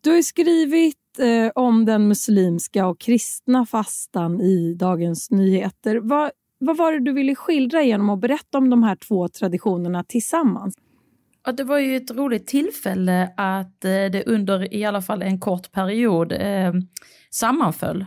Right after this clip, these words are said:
Speaker 2: Alltså att de här två fastorna sammanföll. Så det tyckte jag var lite roligt, eh. Men det som var intressant under arbetets gång var ju också att det blev väldigt tydligt att man, eh,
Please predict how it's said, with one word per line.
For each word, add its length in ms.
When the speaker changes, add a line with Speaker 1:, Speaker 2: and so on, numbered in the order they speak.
Speaker 2:
Alltså 200
att 100
de 120
här 140
två 280
fastorna 520
sammanföll. 680
Så 80
det 140
tyckte 280
jag 100
var 100
lite 360
roligt, 720
eh. 340
Men 280
det 160
som 220
var 280
intressant 840
under 160
arbetets 680
gång 720
var 200
ju 120
också 560
att 480
det 120
blev 160
väldigt 380
tydligt 600
att 360
man, 460
eh, 280